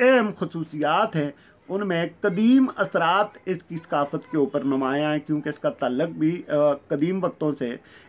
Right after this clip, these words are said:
अहम सरगर्मियों में मलाखड़ा, बैलों की दौड़, मलाखड़ा एक मखसूस किस्म की कुश्ती होती है, बैलों को दौड़ाया जाता है, ख़वातीन के लिबास पर मखसूस किस्म की गुलकारी वगैरह होती है जिससे आप पहचान सकते हैं कि ये सिंधी ख़वातून हैं।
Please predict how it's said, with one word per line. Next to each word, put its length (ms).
अहम 220
सरगर्मियों 580
में 140
मलाखड़ा, 640
बैलों 400
की 180
दौड़, 320
मलाखड़ा 400
एक 120
मखसूस 380
किस्म 240
की 140
कुश्ती 400
होती 320
है, 240
बैलों 320
को 120
दौड़ाया 380
जाता 340
है, 240
ख़वातीन 480
के 80
लिबास 400
पर 100
मखसूस 400
किस्म 280
की 140
गुलकारी 480
वगैरह 320
होती 340
है 160
जिससे 300
आप 200
पहचान 400
सकते 280
हैं 120
कि 100
ये 140
सिंधी 300
ख़वातून 480
हैं। 100